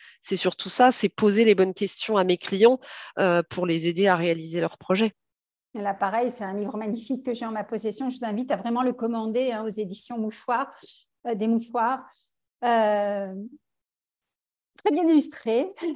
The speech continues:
Speaker 2: <laughs> euh, et pratico-pratique. En fait, on est dans le pragmatisme, avec des
Speaker 1: Mm.
Speaker 2: exemples concrets. Tu nous as fait, euh, des stories, des portraits,
Speaker 1: Oui.
Speaker 2: euh, auxquels on s'identifie immédiatement,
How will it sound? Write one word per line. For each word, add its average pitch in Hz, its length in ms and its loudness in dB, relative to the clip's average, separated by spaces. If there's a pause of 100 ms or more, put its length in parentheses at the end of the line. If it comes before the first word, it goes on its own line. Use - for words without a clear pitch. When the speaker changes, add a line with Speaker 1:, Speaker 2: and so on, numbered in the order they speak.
(260)
Speaker 2:
<laughs> - 480 -18
euh, 226 380 0 (420)
et 262 160 2
pratico-pratique. 247 1120 -4
En 196 100 -4
fait, 233 240 -4
on 247 140 -4
est 247 40 -2
dans 226 120 -2
le 208 80 -4
pragmatisme, 190 880 -4 (240)
avec 214 220 0
des 226 140 2
Speaker 1:
Mm. 233 80 -2
Speaker 2:
exemples 233 440 0
concrets. 233 460 -4
Tu 233 100 -10
nous 190 100 -6
as 190 80 -4
fait, 226 260 0
euh, 202 120 -2
des 196 140 -4
stories, 247 500 -4
des 214 100 0
portraits, 269 640 -4 (300)
Speaker 1:
Oui. 226 160 6
Speaker 2:
euh, - 40 2 (100)
auxquels 269 280 2
on 262 80 4
s'identifie 262 880 -2
immédiatement, 208 920 -2